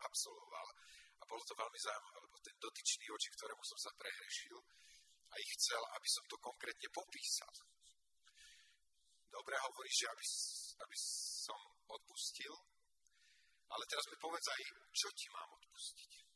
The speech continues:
Pomenuj to slovami. Viete, ako ťažko to cez tie ústa ide, že „lebo som toto.“ Áno,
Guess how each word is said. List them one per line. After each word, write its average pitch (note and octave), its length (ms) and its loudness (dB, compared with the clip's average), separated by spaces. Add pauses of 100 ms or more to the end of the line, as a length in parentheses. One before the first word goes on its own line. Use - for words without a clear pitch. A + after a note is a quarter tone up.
(720)
Pomenuj - 400 2
to - 160 -8
slovami. - 380 -2 (100)
Viete, - 180 0
ako - 200 -6 (580)
ťažko - 480 4
to - 100 -8
cez - 200 2 (100)
tie - 140 -2 (120)
ústa - 460 0
ide, - 260 -4
že - 180 -6 (680)
„lebo - 320 2
som G#2+ 300 2 (1160)
toto.“ - 260 -16 (2250)
Áno, C3 220 4